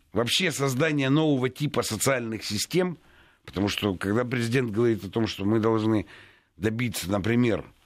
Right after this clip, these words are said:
там, качественного изменения пенсии и ее значения, то я нап-, я точно понимаю, что там декоративными способами не обойдешься, да, придется, э, принимать тоже вызов и, э, проектировать эту социальную систему и пенсионную по новой,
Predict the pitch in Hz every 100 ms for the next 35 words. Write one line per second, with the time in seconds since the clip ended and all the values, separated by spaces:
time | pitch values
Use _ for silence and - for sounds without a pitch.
0 | _ - 73 73 135 - - - 107 104
1 | 104 101 110 120 110 101 95 92 90 180
2 | 156 - - 76 78 82 85 113 107 73
3 | - - _ _ _ _ _ _ _ 92
4 | 107 147 151 113 104 117 170 196 175 -
5 | 92 101 113 127 80 - 71 123 131 -
6 | - - 90 107 135 131 156 165 139 123
7 | 107 - 147 98 98 107 107 117 110 135
8 | 156 113 - - - 104 95 90 117 98
9 | 101 101 - - _ _ _ 85 90 87
10 | 85 78 104 113 120 90 - 139 107 110
11 | 143 165 143 98 104 107 - - - -
12 | 82 92 90 82 107 110 107 - 143 131
13 | 107 101 - 110 - - 120 113 104 95
14 | 92 - 156 147 98 87 85 104 135 110
15 | 90 82 101 101 143 131 85 73